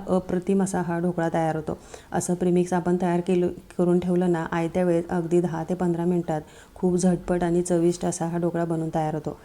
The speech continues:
काहीतरी चटपटीत खायची इच्छा झाली ना, तर पटकन हा पदार्थ आपण तयार करून घेऊ शकतो. अगदी कुठलाही कार्यक्रम असेल, जसं हळदी कुंकूचा वगैरे, आता संक्रांत येते, अशा वेळेस आपण नाश्त्यासाठी हा परफेक्ट मेनू आपण ठरू शकतो, अगदी झटपट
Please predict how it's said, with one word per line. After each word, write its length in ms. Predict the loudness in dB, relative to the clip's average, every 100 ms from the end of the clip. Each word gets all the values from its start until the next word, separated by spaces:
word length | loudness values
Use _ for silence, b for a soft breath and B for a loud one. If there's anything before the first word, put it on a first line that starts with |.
| B -10
काहीतरी 300 | -6 -2 -2
चटपटीत 400 | -2 -2 -2 -4
खायची 420 | -2 -2 0 0 0
इच्छा 300 | -2 -2 0
झाली 220 | 2 2 2
ना, 140 | 0 -4 B B -2
तर 100 | 0
पटकन 380 | 0 -2 0 0
हा 140 | 0
पदार्थ 380 | 0 0 0 0
आपण 240 | -2 -2 0
तयार 180 | 0
करून 300 | 0 -2 0
घेऊ 160 | 2 0
शकतो. 400 | 0 -8 -6 -10 -10 -20 -20 B B B -4
अगदी 220 | 0 0
कुठलाही 340 | 2 2 2
कार्यक्रम 480 | 2 0 0 0 0
असेल, 280 | 0 -2 -4 B B B
जसं 300 | -2 0 0
हळदी 340 | 0 0 2 0
कुंकूचा 500 | 0 0 0 0 0
वगैरे, 220 | 0 0
आता 360 | -2 -2 -4 -6 B B -8
संक्रांत 480 | 0 0 2 0 2
येते, 260 | 2 0
अशा 320 | -2 -2 -2 0
वेळेस 220 | 2 0
आपण 320 | -2 0 -2 -4 B B
नाश्त्यासाठी 680 | 0 0 0 0 0 0 0 0
हा 260 | -2 0
परफेक्ट 420 | 0 -2 0 0 2
मेनू 240 | 2 2
आपण 240 | 0 -2
ठरू 220 | 0 2 0
शकतो, 320 | -2 -4 -4
अगदी 280 | -4 -2 0
झटपट 340 | 0 0 -4